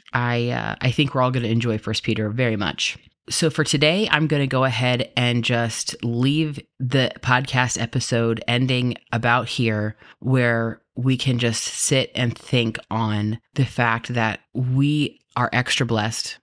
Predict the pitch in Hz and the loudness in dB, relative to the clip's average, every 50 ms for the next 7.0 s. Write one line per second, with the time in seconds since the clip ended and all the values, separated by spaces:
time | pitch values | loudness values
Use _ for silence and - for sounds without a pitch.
0 | _ - 131 120 - 139 123 123 123 120 120 120 113 113 113 117 113 107 - 107 | _ -2 -2 0 2 2 2 2 2 0 2 0 0 0 0 0 -2 -2 -2 -2
1 | 110 - - - 110 107 104 107 104 - 107 104 110 104 107 104 107 110 104 107 | -4 -4 -4 -4 -2 -2 -2 -4 -4 -4 -4 -2 -2 -2 -2 -2 -2 -2 -2 -2
2 | 107 113 107 107 - 113 104 104 104 120 120 - _ _ - - - - - - | -2 -2 -4 -4 -2 -4 -4 -2 -4 -6 -6 -8 _ _ -20 -20 -20 -20 -20 -18
3 | - - - - - 135 - - 127 131 127 123 127 123 117 120 117 117 113 123 | -18 -20 -6 0 2 2 2 4 2 2 2 2 2 2 2 2 2 2 2 2
4 | 131 123 127 120 - - 113 107 107 107 110 110 - - 117 117 113 113 110 113 | 0 -2 -4 -4 -2 0 0 0 0 0 0 0 0 -2 -2 -2 -2 -2 -2 -2
5 | - 110 107 107 110 117 - - - - - - - - - - - - - 131 | -4 -4 -4 -4 -6 -6 -8 -10 -12 -12 -16 -20 -20 -20 -20 -20 -16 -10 -4 0
6 | 135 127 123 - - - 139 131 143 143 143 139 139 139 143 143 139 - - | 2 2 2 0 0 -2 0 2 2 2 2 2 2 0 0 0 -2 -4 -8